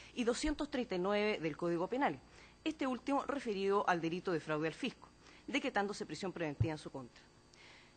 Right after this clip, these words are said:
En atención a que los hechos motivo de la causa no fueron realizados en un acto de servicio o con ocasión de él,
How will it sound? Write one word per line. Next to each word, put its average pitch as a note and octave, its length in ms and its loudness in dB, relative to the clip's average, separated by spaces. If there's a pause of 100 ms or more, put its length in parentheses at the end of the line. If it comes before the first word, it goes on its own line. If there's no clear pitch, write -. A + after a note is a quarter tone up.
(120)
En C#4 100 2
atención F4 520 2
a A3+ 120 2
que A#3 120 0
los G#3+ 120 -2
hechos B3+ 280 -4
motivo A#3 380 2
de A3 40 4
la F3+ 80 4
causa F#3 300 2
no G#3 160 2
fueron B3+ 340 0
realizados F#3+ 560 0
en D#3 80 -4
un D#3+ 80 2
acto F3+ 220 0
de D#3+ 80 2
servicio D#3+ 560 -4
o D#3 80 2
con D#3+ 120 0
ocasión D#3+ 400 -2
de F#3+ 100 2
él, A#3+ 120 -4